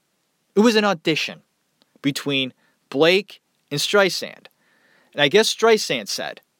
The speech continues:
that after the two got done with the scene, she said, "Great. Hey, Robert, do you want the part?" Blake scoffed.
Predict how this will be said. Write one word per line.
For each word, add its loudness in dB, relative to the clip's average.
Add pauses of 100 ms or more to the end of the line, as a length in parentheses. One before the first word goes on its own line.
(760)
that -2
after 2
the -4
two -4
got 2
done 2
with -6
the -6
scene, -4 (440)
she -4
said, 4
"Great. -2 (880)
Hey, 2 (580)
Robert, 4 (360)
do -6
you 2
want 4
the -18
part?" 4 (880)
Blake 4
scoffed. -2